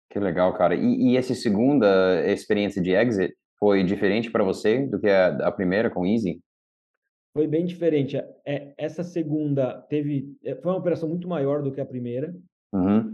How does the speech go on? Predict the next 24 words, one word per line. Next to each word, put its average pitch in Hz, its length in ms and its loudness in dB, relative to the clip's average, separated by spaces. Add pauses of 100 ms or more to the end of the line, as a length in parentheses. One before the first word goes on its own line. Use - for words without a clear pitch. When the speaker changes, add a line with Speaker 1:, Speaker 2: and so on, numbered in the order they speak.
(140)
Speaker 2:
É, 123 140 -8
muito 170 280 -4
mais 165 180 0
delicada, 143 800 -4 (200)
é, 135 380 -4
é, 131 40 -8
também 139 240 -6
no 143 60 -6
estilo 143 200 -6
de, 131 140 -6
de, 123 260 -6
de 117 140 -10
due 135 240 -4
diligence, 151 680 -8 (480)
né? 131 140 -10
A 135 140 -8
primeira, 160 320 -2
como 202 140 -6
eu 190 40 -12
falei, 147 400 0
eles 131 220 -8
compraram 151 320 -4
a - 20 -2
tecnologia. 170 680 -6